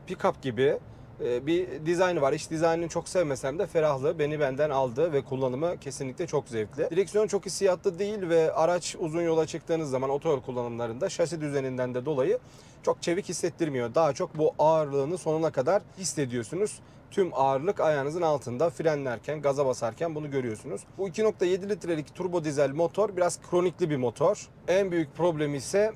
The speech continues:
yatak sarması arkadaşlar. Yani bu durumda da çok ciddi maliyetler sizi bekliyor olabiliyor. Yani genelde motor değiştirip devam ederler.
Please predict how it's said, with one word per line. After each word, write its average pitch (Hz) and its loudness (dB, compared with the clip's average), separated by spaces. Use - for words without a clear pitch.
yatak 160 0
sarması 131 0
arkadaşlar. 127 0
Yani 135 0
bu 147 -4
durumda 139 -2
da 160 2
çok 151 -4
ciddi 131 -6
maliyetler 139 0
sizi 143 -4
bekliyor 135 2
olabiliyor. 135 4
Yani 147 2
genelde 135 2
motor 143 2
değiştirip 127 -2
devam 135 4
ederler. 127 2